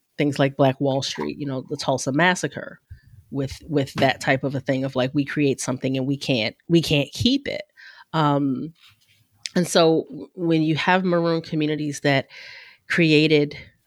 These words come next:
their own, uh, versus trying to, to acclimate or work themselves into a, a, a, a white structure,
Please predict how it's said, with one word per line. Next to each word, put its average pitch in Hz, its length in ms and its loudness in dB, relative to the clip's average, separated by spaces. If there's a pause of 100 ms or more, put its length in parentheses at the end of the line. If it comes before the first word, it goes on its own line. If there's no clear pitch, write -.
(180)
their 165 360 2
own, 160 560 0 (560)
uh, 123 260 -4
versus 151 360 2
trying 147 380 2
to, 139 760 -4
to - 160 -4
acclimate 147 600 0
or 139 160 0
work 135 240 0
themselves 135 580 0
into 143 920 -2 (1160)
a, 143 400 0 (160)
a, 143 280 -2
a, 151 300 0
a 160 80 4
white 151 460 2 (560)
structure, - 540 -2